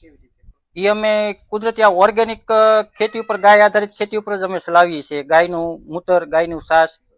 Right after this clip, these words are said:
Speaker 2: અને ગાયનું છાણિયું ખાતર અમે વાપરીને ઉપયોગ કરીએ છીએ. તો બે હજાર અઢારમાં અમે વાવેતર કર્યું, એટલે બે હજાર વીસથી અમારે શરૂઆત થઈ હતી ફ્રૂટ આવવાની.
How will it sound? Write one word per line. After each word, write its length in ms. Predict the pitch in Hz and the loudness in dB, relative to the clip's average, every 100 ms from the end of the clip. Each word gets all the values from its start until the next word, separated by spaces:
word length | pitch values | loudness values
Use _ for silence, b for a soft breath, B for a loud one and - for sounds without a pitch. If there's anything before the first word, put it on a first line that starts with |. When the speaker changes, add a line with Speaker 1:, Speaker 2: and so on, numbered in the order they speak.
| - | -14
Speaker 2:
અને 480 | 151 156 156 156 147 | -8 -4 -2 -4 -4
ગાયનું 480 | 160 175 165 160 | -2 -2 -2 -10
છાણિયું 500 | - - - 170 175 | -14 -20 -6 -6 -6
ખાતર 300 | - 170 165 | -4 -4 -4
અમે 120 | 147 139 | -6 -2
વાપરીને 580 | 143 151 151 135 127 - | -4 -4 -10 -12 -12 -14
ઉપયોગ 240 | 135 147 135 | -14 -14 -10
કરીએ 220 | 131 117 104 | -10 -10 -14
છીએ. 220 | 110 104 - b b _ - | -18 -20 -20 b b _ -8
તો 100 | 165 | -6
બે 220 | 160 190 | 0 0
હજાર 240 | 196 202 160 | 2 0 0
અઢારમાં 420 | 151 180 196 202 | 2 2 2 -2
અમે 400 | 202 202 202 196 135 | -2 -4 -4 -6 0
વાવેતર 400 | 156 196 202 196 | 2 2 -2 -10
કર્યું, 480 | 220 220 165 147 _ | -6 -4 -4 -8 _
એટલે 200 | _ 170 | _ -12
બે 220 | 160 190 | -6 -4
હજાર 240 | 190 196 160 | -2 -4 -4
વીસથી 340 | 175 - 190 | -8 -8 -6
અમારે 200 | 185 180 | -4 -6
શરૂઆત 460 | - 170 175 165 - | -6 -4 -2 -2 -6
થઈ 80 | |
હતી 140 | 156 151 | -14 -14
ફ્રૂટ 320 | - 160 156 | -12 -8 -2
આવવાની. 380 | 135 123 110 | 0 0 -6